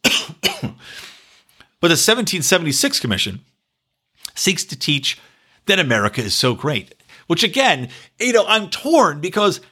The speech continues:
I do feel that if it's gonna be taught in the way that I'd like it to be taught, which is America was based upon the smallest government ever, the least invasive, the least intrusive,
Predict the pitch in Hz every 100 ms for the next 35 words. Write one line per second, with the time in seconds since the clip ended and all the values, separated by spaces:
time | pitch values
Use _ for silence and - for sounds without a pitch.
0 | _ _ _ - 160 156 123 262 285 -
1 | 254 233 160 151 - _ _ - 180 175
2 | 151 - 247 240 208 - 202 196 190 139
3 | 127 139 185 143 131 156 139 95 117 123
4 | - - 98 92 104 117 143 131 131 107
5 | - _ _ - 123 127 160 165 160 135
6 | 98 143 156 147 127 147 139 147 143 -
7 | 160 143 165 190 208 208 190 170 - 131
8 | 139 185 165 147 113 110 110 - - _
9 | - 117 92 87 90 - - 131 165 156
10 | 160 208 202 - - 170 165 135 165 156
11 | 120 107 147 170 - 147 - 190 - 135